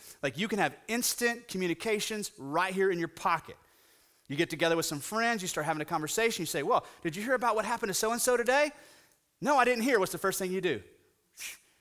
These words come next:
Grab your phone, pull out Facebook or Instagram, you go, "Oh yeah, here it is. The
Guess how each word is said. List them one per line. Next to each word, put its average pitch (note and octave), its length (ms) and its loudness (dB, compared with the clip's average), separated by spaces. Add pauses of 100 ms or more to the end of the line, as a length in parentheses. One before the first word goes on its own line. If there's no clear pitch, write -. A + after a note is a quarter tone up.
(180)
Grab C3 200 0
your C#3 120 -4
phone, G#3 500 0 (100)
pull C#3 160 0
out C3 320 2
Facebook G3+ 580 0
or C#3+ 100 -2
Instagram, G#3 500 0
you G#3 60 -4
go, A#3 140 2
"Oh D4+ 160 4
yeah, D4+ 240 6
here B3+ 240 2
it C#4+ 60 0
is. C#4 300 4
The F#3+ 140 0